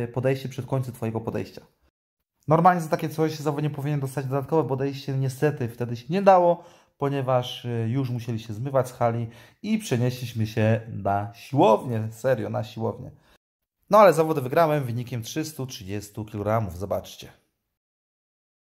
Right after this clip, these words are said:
Przypominam o kursach K F D, trener personalny już w Krakowie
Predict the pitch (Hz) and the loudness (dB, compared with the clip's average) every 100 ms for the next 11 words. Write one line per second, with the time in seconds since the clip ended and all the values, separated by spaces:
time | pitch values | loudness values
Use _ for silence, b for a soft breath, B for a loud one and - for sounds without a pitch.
0 | _ _ _ - 214 233 214 202 185 160 | _ _ _ 0 4 6 6 6 6 4
1 | 156 196 196 - 151 151 143 127 160 156 | 4 2 0 0 2 4 4 2 -2 0
2 | 151 131 165 170 160 160 147 139 139 196 | -2 0 -2 -2 0 0 0 0 0 0
3 | 151 - - 123 117 175 180 180 160 151 | 0 -4 -6 -6 0 2 4 2 0 0
4 | 143 | 0